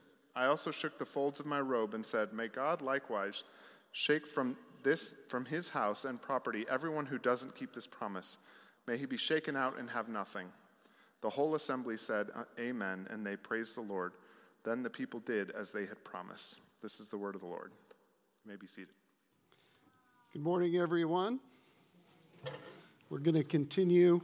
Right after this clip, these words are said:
Speaker 2: obviously, in, uh, the book of Nehemiah. We're to chapter five, where we take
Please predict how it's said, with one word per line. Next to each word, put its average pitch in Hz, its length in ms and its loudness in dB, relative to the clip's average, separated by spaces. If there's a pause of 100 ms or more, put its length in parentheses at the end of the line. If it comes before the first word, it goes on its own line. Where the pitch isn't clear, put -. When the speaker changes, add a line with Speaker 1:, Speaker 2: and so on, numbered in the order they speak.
(120)
Speaker 2:
obviously, 170 880 8
in, 165 260 6
uh, 147 340 4 (540)
the - 80 -8
book 170 220 4
of 147 120 2
Nehemiah. 170 480 8
We're 165 140 8
to 147 160 -2
chapter 190 480 6
five, 170 600 8
where 165 240 8
we 156 160 8
take 190 480 6